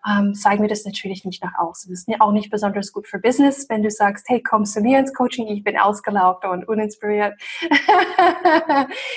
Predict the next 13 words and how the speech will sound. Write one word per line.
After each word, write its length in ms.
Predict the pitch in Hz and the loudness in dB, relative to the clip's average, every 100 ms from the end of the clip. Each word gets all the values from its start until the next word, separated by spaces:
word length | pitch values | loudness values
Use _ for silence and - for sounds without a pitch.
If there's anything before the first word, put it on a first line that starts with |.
| 381 330 320 | -10 -10 -4
Jetzt 180 | 254 262 | -2 0
übertreibe 500 | 269 269 226 254 269 | -2 0 2 2 0
ich 60 | |
das 180 | 254 247 - | -4 -2 0
auch 180 | 226 - - 302 - 339 - | 2 0 -2 -2 0 2 2
<laughs> 580 | 311 - - - - - | 0 0 -8 -8 -6 -4
ein 160 | 233 | -2
bisschen, 500 | 233 226 269 254 254 | -2 -2 0 0 0
aber 560 | 226 226 226 220 220 - _ _ _ - _ 240 | -2 -2 0 0 -2 -10 _ _ _ -20 _ -2
der, 560 | 233 226 220 - - _ _ | 2 2 2 -2 -6 _ _
der 120 | 220 214 | -10 -8
Grund 380 | - 285 359 302 | -2 2 2 4
war, 400 | 214 214 254 | 4 4 2